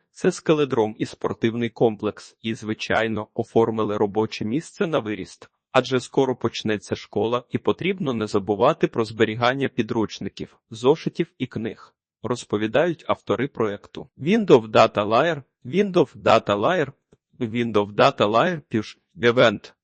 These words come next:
Banner, Summon, Banner Container, It,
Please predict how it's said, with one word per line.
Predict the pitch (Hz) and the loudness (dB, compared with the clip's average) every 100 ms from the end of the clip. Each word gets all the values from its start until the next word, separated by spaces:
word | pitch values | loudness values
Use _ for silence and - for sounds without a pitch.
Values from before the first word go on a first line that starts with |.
| - | -8
Banner, | 113 104 104 110 104 | 2 4 4 0 -4
Summon, | - 113 110 101 101 _ _ | -4 -2 0 -2 -2 _ _
Banner | 104 120 113 | 0 2 2
Container, | - 110 104 104 113 165 165 101 - | 0 -4 -2 -2 -2 -2 -2 -2 -8
It, | - - | -18 -18